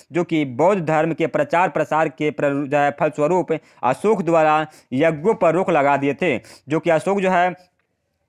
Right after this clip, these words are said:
योग जो है, म-, प-, अपना जो है योग, योग जो है करवाए थे। उसके बाद जो है क्या कहते हैं, यह है शुंग वंश ने अपना जो है अप-, जब अपना समय आया था, अशोक वंश जो है शुंग वंश के जब समय आया था, उस समय उसके बाद जो है अशोक वंश के जो, अ, अशोक जो है कि जितने भी शासन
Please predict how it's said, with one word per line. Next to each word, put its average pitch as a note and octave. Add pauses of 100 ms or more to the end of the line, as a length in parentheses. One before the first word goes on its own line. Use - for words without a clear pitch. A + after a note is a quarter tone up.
योग D3+
जो E3+
है, E3
म-, D3
प-, D3+
अपना D#3
जो D#3
है D#3
योग, E3
योग D3+
जो D#3
है D3+
करवाए D#3+
थे। E3
उसके D3
बाद D3
जो D3+
है D#3
क्या E3
कहते F3
हैं, F#3 (260)
यह D3
है D3+
शुंग G3
वंश E3
ने D3+
अपना D3
जो D3+
है C#3+ (220)
अप-, C3+
जब C#3
अपना D3
समय D3+
आया E3+
था, F3+
अशोक D3+
वंश C#3+
जो C#3+
है C#3+
शुंग F3
वंश D#3
के D#3
जब C#3+
समय C#3+
आया D3
था, C#3+ (180)
उस D#3+
समय D#3+
उसके C#3+
बाद D#3+
जो D#3+
है D3
अशोक C#3+
वंश D3
के C#3+
जो, C3+
अ, C3+
अशोक E3
जो D3+
है C#3+ (260)
कि C#3
जितने D#3+
भी F3
शासन D3+